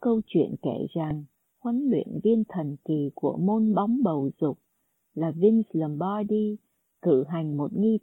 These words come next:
thức vào ngày đầu tiên của khóa huấn luyện. Ông thường giơ quả bóng lên cho các vận động viên là những người đã chơi bóng bầu dục trong nhiều năm thấy quả bóng và nói, "Thưa các bạn,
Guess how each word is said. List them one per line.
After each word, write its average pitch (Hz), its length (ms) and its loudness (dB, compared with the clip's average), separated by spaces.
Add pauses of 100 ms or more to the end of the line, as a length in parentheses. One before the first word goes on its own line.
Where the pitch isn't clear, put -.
thức 302 160 -2 (400)
vào 160 180 -2
ngày 151 220 -4
đầu 147 360 -2
tiên 214 280 4
của 143 220 -4 (100)
khóa 185 320 0
huấn 254 320 -4
luyện. 147 220 0 (520)
Ông 226 280 2
thường 156 320 2
giơ 208 260 2
quả - 240 -6
bóng 196 280 0
lên 220 340 2 (400)
cho 220 120 0
các 269 280 -4
vận - 280 -4
động - 320 -6
viên 214 260 4
là 160 120 -2
những 147 300 0
người 165 240 2
đã - 220 -4
chơi 220 240 2
bóng 208 280 0
bầu 147 240 0 (100)
dục 156 180 0 (460)
trong 226 200 4
nhiều 156 240 0
năm 208 280 -2
thấy 220 260 -4
quả - 280 -6
bóng 190 280 -2 (380)
và 156 160 0
nói, 160 440 -4 (680)
"Thưa 233 140 6 (100)
các - 200 -2
bạn, 151 300 -4